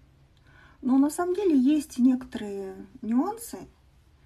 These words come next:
и специальные техники, которые помогут вам самому себе, себя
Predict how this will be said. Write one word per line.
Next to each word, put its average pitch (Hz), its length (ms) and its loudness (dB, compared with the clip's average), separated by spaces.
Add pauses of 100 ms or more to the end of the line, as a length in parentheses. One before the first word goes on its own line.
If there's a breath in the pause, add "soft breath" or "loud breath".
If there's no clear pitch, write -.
(760 soft breath)
и 208 300 -10
специальные 208 560 -10
техники, 302 460 -4
которые 339 400 -4
помогут 233 540 -2
вам 220 260 -6
самому 190 580 -14
себе, 320 440 -8 (460)
себя 262 500 -4